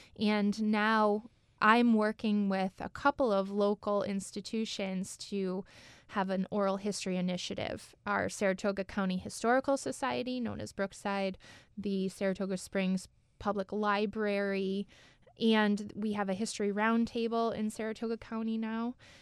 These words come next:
the Saratoga County History Roundtable, where we are digitizing collections that already exist as part one, and then hopefully as part two, we'll be collecting current interviews,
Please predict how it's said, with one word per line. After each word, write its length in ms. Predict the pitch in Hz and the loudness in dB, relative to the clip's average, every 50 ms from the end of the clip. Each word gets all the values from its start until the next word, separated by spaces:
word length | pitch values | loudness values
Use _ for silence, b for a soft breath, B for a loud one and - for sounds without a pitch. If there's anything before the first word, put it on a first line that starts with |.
| B B B B B 214 | B B B B B 0
the 300 | 202 202 196 185 185 - _ | 2 2 4 2 2 -2 _
Saratoga 560 | - - - 220 208 196 190 208 196 196 190 | -8 -2 2 2 2 2 2 0 -2 -2 -2
County 300 | - 208 196 190 190 190 | -2 -2 0 0 0 0
History 360 | 190 202 190 - - 202 196 | 0 -2 -4 -4 -4 -6 -4
Roundtable, 720 | 190 190 185 190 190 190 190 - - 190 190 190 196 190 190 | -4 -2 -2 0 2 0 0 0 -2 -4 -4 -2 -2 -2 -2
where 340 | 196 190 185 185 185 185 185 | 0 0 0 0 0 0 0
we 320 | 196 196 214 208 208 202 - - | 0 0 0 0 -2 -2 -2 0
are 420 | 202 196 185 185 185 185 185 190 - B B B B B B B B B - 208 | 2 4 4 4 4 2 0 -2 -4 B B B B B B B B B -10 -2
digitizing 880 | - - 277 254 311 311 - 294 262 269 269 247 277 269 262 269 285 285 _ _ _ _ _ | 2 4 4 6 4 4 4 4 4 4 4 4 2 2 2 2 0 -2 _ _ _ _ _
collections 580 | - - 240 233 233 233 - - 262 247 233 - | -4 0 2 2 2 2 0 0 0 0 2 2
that 200 | 240 220 - - | 0 0 2 4
already 420 | 214 220 226 226 226 220 208 208 | 4 4 4 4 2 2 2 0
exist 800 | 202 202 208 208 - 247 269 269 240 190 190 208 - - - - - - | 0 -2 -4 -6 0 2 4 4 4 4 2 0 -2 -6 -10 -12 -6 -4
as 200 | 202 196 185 - | -2 -2 -2 -4
part 300 | - - 202 190 - - | -4 -2 0 0 0 -2
one, 340 | 202 202 202 190 190 190 | -2 -4 -2 -2 -2 0
and 120 | 190 190 190 | 0 0 0
then 120 | 190 196 | 0 -2
hopefully 400 | 202 - 294 - - 262 220 196 | -2 -4 -6 -4 -2 -2 0 0
as 160 | 190 185 180 | 0 0 -2
part 320 | - - - 190 190 - - | -4 -4 -2 -2 -2 -2 -4
two, 200 | - - 254 240 | -4 -4 -2 0
we'll 240 | 226 226 214 208 196 | 0 0 0 0 0
be 160 | 196 202 190 | -2 -4 -4
collecting 920 | - - - 214 208 220 214 226 - - - - 220 208 202 196 190 202 - b b b b b b - | -6 -6 -6 -4 -4 -2 -2 -4 -4 -8 -8 -6 -4 -2 -2 -2 -4 -6 -8 b b b b b b -4
current 340 | - 330 330 294 226 - - _ - b b b b b b _ _ _ _ _ _ _ _ _ - | -2 0 2 2 0 0 -4 _ -20 b b b b b b _ _ _ _ _ _ _ _ _ 0
interviews, 840 | 226 208 190 - 202 190 185 202 190 175 - - - - - - | 0 0 2 0 -2 -2 -2 -2 -4 -4 -4 -4 -6 -8 -10 -14